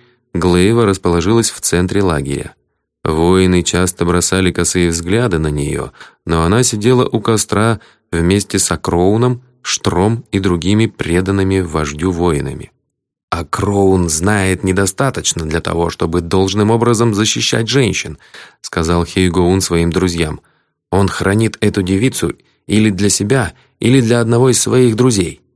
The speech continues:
И он повернулся в сторону Глейвы, отвратительно осклабившись отчего его лицо стало еще отвратительнее.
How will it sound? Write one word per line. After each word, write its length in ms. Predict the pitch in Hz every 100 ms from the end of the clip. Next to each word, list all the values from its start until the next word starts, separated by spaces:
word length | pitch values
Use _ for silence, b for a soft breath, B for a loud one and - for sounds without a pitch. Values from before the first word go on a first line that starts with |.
| _ _ _ _ _ _ -
И 100 | 85
он 180 | 135
повернулся 640 | 123 123 113 104 123 123 110
в 60 |
сторону 360 | - 98 104 107
Глейвы, 540 | 104 110 80 71 - - _ -
отвратительно 800 | 87 82 87 80 95 78 78 76 -
осклабившись 840 | 85 - - 104 113 104 110 98 b b b b
отчего 420 | - - 90 98
его 240 | 90 87
лицо 340 | 80 80 - 104
стало 280 | - 92
еще 420 | 87 80 - - 110
отвратительнее. 880 | - - 87 - - 76 76 -